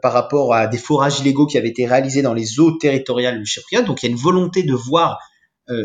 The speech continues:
une souveraineté, une unité européenne face à d'autres acteurs étatiques extra-européens. Mais sur la question des gafa, c'est aussi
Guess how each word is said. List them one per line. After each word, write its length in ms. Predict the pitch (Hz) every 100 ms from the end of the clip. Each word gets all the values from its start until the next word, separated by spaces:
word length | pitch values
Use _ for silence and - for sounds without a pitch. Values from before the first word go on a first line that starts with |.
| 143
une 100 | 123
souveraineté, 640 | - 185 156 165 160 160
une 180 | 143 135
unité 280 | 175 160 165
européenne 500 | 147 143 151 143 131 - -
face 380 | - 190 185 -
à 100 | 117
d'autres 360 | 156 156 143
acteurs 420 | 135 131 143 127 -
étatiques 460 | 156 139 135 151 -
extra-européens. 800 | 147 - 139 127 131 131 139 254 - -
Mais 120 | 156
sur 200 | 156 214
la 80 | 185
question 320 | 180 160 160
des 100 | 147
gafa, 360 | 135 127 - 269
c'est 160 | - 131
aussi 420 | 127 - 247